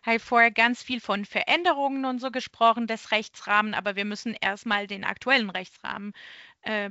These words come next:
beobachten und analysieren. Und dazu haben wir zum Thema klinische Prüfung von Medizinprodukte einen Beitrag von Frau Kurt, äh, und, äh, Frau Doktor Rohrer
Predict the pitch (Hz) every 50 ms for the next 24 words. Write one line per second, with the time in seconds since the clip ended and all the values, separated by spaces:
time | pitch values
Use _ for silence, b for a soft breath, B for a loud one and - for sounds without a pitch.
0 | 196 - 208 190 - 214 247 220 220 202 - - - 214 196 196 190 - 190 196
1 | 190 185 185 190 190 180 214 226 254 254 240 226 190 196 - - 226 233 247 -
2 | - - 254 226 202 208 202 208 214 202 214 226 214 190 208 208 214 208 214 214
3 | B B B B B B B B - - 220 214 208 - - 214 208 202 196 -
4 | - 220 214 196 190 - - - - - - 285 277 - - 254 254 233 - 247
5 | 226 226 220 220 202 208 202 - - - 233 233 - - - 208 214 208 - -
6 | 214 190 190 190 - - 190 190 196 196 190 190 - - _ - 220 - - -
7 | - - - 214 226 - - 233 226 - - - 208 202 - - - 175 175 -
8 | - - 320 311 302 - - - - _ - 208 214 208 - _ - 208 196 190
9 | - - 196 196 190 - - - 190 196 196 190 - - - 170 165 - 202 233
10 | 262 294 294 - 311 302 302 302